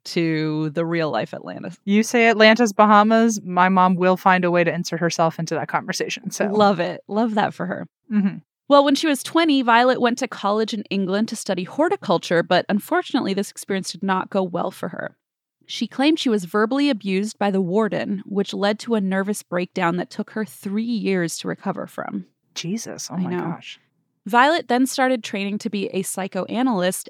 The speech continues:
Speaker 1: at an innovative clinic in London. And at this clinic, they were experimenting with new ways to treat soldiers who returned from World War One with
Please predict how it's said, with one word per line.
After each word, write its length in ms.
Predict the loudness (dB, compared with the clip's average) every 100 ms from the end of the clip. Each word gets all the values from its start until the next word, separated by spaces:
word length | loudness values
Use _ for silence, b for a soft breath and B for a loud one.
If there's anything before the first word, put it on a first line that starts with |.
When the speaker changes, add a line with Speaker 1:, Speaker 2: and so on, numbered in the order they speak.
| -4
Speaker 1:
at 80 | -4
an 120 | -4
innovative 500 | 0 0 2 0 0
clinic 340 | -4 -4 -4 -4
in 240 | -6 -4
London. 540 | -4 -4 -4 -6 -8 -10 _ _ _ _ _ _ -2
And 300 | 0 0 2
at 140 | 2
this 120 | 0
clinic, 340 | -2 -2 0 0
they 100 | 0
were 100 | 0
experimenting 600 | -2 -4 -2 -2 -2 -4
with 180 | -6 -4
new 220 | -2 0
ways 340 | 0 0 0 -2
to 100 | -10
treat 260 | -8 -8
soldiers 480 | -4 -2 -2 -2 -4
who 140 | -4 -6
returned 400 | -6 -6 -6 -6
from 400 | -2 -2 -2 -4
World 240 | -4 -4 -2
War 160 | -2
One 320 | 0 -2 -2
with 100 | -6